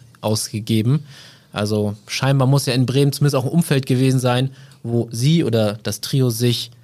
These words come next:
wohlgefühlt hat, vielleicht ja sogar ein Unterstützerumfeld noch ge-, oder Strukturen gefunden hat, mit denen sie vielleicht leichter arbeiten konnten.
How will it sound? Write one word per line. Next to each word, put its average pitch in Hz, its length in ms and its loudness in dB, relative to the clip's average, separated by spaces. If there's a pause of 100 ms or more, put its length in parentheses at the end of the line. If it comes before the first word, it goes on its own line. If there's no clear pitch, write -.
(180)
wohlgefühlt 139 520 0
hat, 139 100 0
vielleicht 113 360 -2
ja 123 60 0
sogar 117 160 0
ein 113 40 0
Unterstützerumfeld 135 1040 -2
noch 127 280 -2 (100)
ge-, 120 180 -4
oder 117 180 0
Strukturen 160 540 0
gefunden 139 340 2
hat, 127 160 -4 (400)
mit 110 180 -8
denen 120 200 4
sie 113 340 2 (140)
vielleicht 110 320 -4
leichter 113 340 0
arbeiten 98 340 0
konnten. - 380 -4